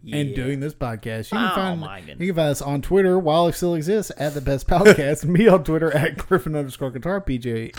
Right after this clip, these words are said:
Speaker 1: on Twitter at B guest ninety-two. Join our Discord. That's where we hang out, post a bunch of stuff. Um, we had an interaction recently where we made Audie feel real old. <laughs>
Speaker 2: Half of my favorite thing is saying things make Audie feel old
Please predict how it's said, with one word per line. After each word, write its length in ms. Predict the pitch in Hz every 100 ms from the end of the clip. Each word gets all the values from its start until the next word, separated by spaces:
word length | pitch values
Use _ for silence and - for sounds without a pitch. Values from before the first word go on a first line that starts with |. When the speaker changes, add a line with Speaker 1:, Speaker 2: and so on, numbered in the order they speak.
| -
Speaker 1:
on 180 | 117 113
Twitter 280 | 117 117 113
at 200 | 110 104
B 140 | 117
guest 240 | 117 107 104
ninety-two. 440 | 104 101 - 196 - - - -
Join 180 | 135 196
our 100 | 180
Discord. 500 | 170 180 185 185 175
That's 180 | 151 160
where 80 | 151
we 80 |
hang 180 | 139 151
out, 200 | 143 139
post 160 | 143 135
a 40 |
bunch 100 | 143
of 40 | 123
stuff. 300 | 147 135 - - - - _
Um, 400 | 120 120 110 110
we 120 | 120
had 180 | 120 117
an 80 | 113
interaction 500 | 117 120 113 - 113
recently 340 | 156 - 160
where 240 | 143 120 117
we 120 | 113
made 260 | 110 110
Audie 280 | 107 110 120
feel 240 | 113 113 104
real 180 | 113 135
old. 380 | 117 107 113 - - - - - -
<laughs> 600 | 220 - _ - - -
Speaker 2:
Half 120 | 147
of 40 | 151
my 100 | 143
favorite 240 | 123 117
thing 200 | 110 110
is 100 | 107
saying 280 | - 113 107
things 280 | - 107 107
make 180 | 107 98
Audie 160 | 98
feel 160 | 104 104
old 220 | 98 104